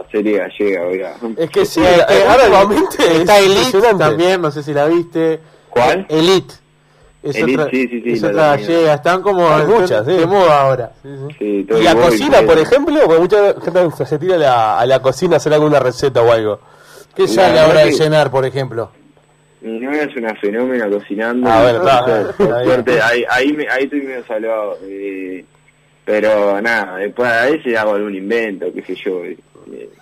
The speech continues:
Speaker 1: me pongo ahí con lo que haya y alguna ensalada, algo medio fácil. Pero,
Speaker 2: Claro.
Speaker 3: La,
Speaker 1: sí,
Speaker 2: Una
Speaker 1: no.
Speaker 2: tortilla o algo, ¿no?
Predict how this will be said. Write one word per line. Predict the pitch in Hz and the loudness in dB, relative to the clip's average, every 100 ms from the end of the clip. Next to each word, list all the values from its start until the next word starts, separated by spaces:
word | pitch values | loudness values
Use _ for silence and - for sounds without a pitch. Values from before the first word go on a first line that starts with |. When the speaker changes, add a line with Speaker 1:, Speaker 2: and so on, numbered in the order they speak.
| _ | _
Speaker 1:
me | 85 95 | -12 -10
pongo | 92 120 107 | -6 -4 0
ahí | 107 | 0
con | 110 104 | 0 0
lo | 98 | 0
que | 98 | 0
haya | 107 120 120 117 | 0 0 -2 -2
y | 95 92 - - - - - | -2 -4 -10 -18 -20 -20 -10
alguna | 104 110 | -6 -4
ensalada, | 107 104 104 113 120 113 | -4 -4 0 2 2 2
algo | 113 | 0
medio | 113 113 101 | -4 -6 -4
fácil. | 135 127 - - - | -6 -6 -8 -10 -6
Pero, | 110 | -4
Speaker 2:
Claro. | 127 135 120 - - - 170 | 2 2 2 -4 -18 -10 -6
Speaker 3:
La, | 156 160 | -4 -4
Speaker 1:
sí, | - | -2
Speaker 2:
Una | 180 | 0
Speaker 1:
no. | - 151 | 0 -2
Speaker 2:
tortilla | 107 107 156 | -4 -4 0
o | 175 | 2
algo, | 180 139 | 2 0
¿no? | 151 139 120 120 | -4 -4 -8 -14